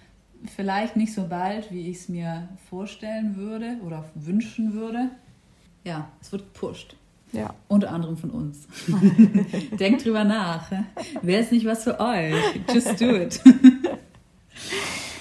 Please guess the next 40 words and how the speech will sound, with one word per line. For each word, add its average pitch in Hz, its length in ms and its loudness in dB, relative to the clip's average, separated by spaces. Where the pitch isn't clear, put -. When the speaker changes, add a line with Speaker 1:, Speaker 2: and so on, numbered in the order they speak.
Speaker 1:
Ja, 208 280 4
aber 262 300 -2
dann 196 340 0
im, 202 160 2
im, 175 340 -4
im 170 400 -4
gleichen 180 460 -4
Atemzug, 247 840 -2
wenn 175 120 -4
man 170 140 -2
sieht, 190 160 -2
okay, 202 300 -6
es - 100 -12
gibt - 180 -18
Modellprojekte 180 880 -6
dazu, 170 480 -8
große 233 380 -2
Firmen 180 380 -4
machen 170 240 -4
das, 160 100 -8
die - 120 -10
I 247 180 -2
G 233 80 0
Metall 180 420 -2
fordert 165 540 -8
das, 165 340 -6
gab 220 240 -6
schon 196 140 -2
mal 180 60 -4
einen 175 140 -2
Switch 185 320 -8
von 170 200 -6
sechs 180 320 -8
auf 156 160 -8
fünf 202 260 0
Tage, 175 480 -8
dann 175 140 -8
frage 175 220 -4
ich 180 80 -2
mich, 185 200 -4